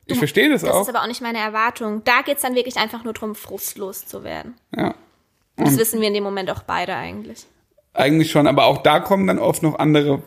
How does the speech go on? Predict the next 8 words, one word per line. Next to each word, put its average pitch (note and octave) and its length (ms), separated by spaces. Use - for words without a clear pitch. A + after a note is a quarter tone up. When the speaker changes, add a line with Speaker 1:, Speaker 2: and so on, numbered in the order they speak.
Speaker 1:
Punkte C#3 300
halt C3 160
dann C3+ 120
einfach D#3 300
dazu. C#3 400
Speaker 2:
Ja. - 200
Speaker 1:
Weißt D3 240
du? G#3 120